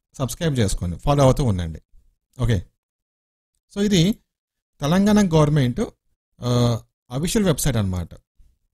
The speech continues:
So ఇక్కడ చూడండి, తెలంగాణ డైరెక్ట్ రిక్రూట్‌మెంట్ for the post of teachers. ఓకే, ఎస్, ఈ, ఆ, వెబ్‌సైట్‌లోనే మనకు నోటిఫికేషన్ అయితే రాబోతుంది. తెలంగాణ గవర్నమెంట్, ఆ,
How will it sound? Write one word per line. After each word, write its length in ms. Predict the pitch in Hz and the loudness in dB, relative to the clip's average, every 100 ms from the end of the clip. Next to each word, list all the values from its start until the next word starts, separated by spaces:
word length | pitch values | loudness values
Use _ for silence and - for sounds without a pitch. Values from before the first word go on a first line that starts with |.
| _ _ - | _ _ -8
So 60 | 139 | -4
ఇక్కడ 140 | 131 | 0
చూడండి, 320 | 135 151 151 - - _ _ _ _ - | 4 4 2 -2 -6 _ _ _ _ -2
తెలంగాణ 440 | 139 165 165 190 | 2 2 2 2
డైరెక్ట్ 300 | 160 139 143 | 2 2 2
రిక్రూట్‌మెంట్ 460 | 147 143 - 220 415 _ 151 | -2 -4 -6 -8 -8 _ -6
for 120 | 139 | 0
the 100 | 135 - | 0 2
post 320 | 143 151 196 226 | 0 0 -2 -8
of 40 | - - | -8 -6
teachers. 460 | 123 127 98 - - _ _ _ _ _ _ _ 113 | -2 -2 -4 -6 -12 _ _ _ _ _ _ _ -10
ఓకే, 160 | 123 214 - _ _ _ _ | -8 -10 -12 _ _ _ _
ఎస్, 200 | 92 - _ _ _ _ _ - | -14 -14 _ _ _ _ _ -2
ఈ, 300 | 156 233 - - | 2 2 2 -4
ఆ, 380 | 147 143 135 123 | 0 0 0 0
వెబ్‌సైట్‌లోనే 580 | 127 135 165 160 165 143 | -2 -2 -4 -2 -2 0
మనకు 280 | 117 117 | -2 -2
నోటిఫికేషన్ 720 | 196 139 147 - 151 - 147 131 | 0 -2 -2 -6 -6 -4 -4 -2
అయితే 200 | 120 202 | -2 -2
రాబోతుంది. 640 | 131 110 104 98 101 196 403 _ _ _ _ _ - | 0 0 0 -4 -4 -6 -6 _ _ _ _ _ -6
తెలంగాణ 460 | 131 175 196 190 175 | -2 2 2 2 2
గవర్నమెంట్, 460 | 160 156 151 147 262 - _ _ _ _ _ _ _ _ | 2 2 -2 -4 -10 -12 _ _ _ _ _ _ _ _
ఆ, 340 | 123 117 113 | -4 -2 -2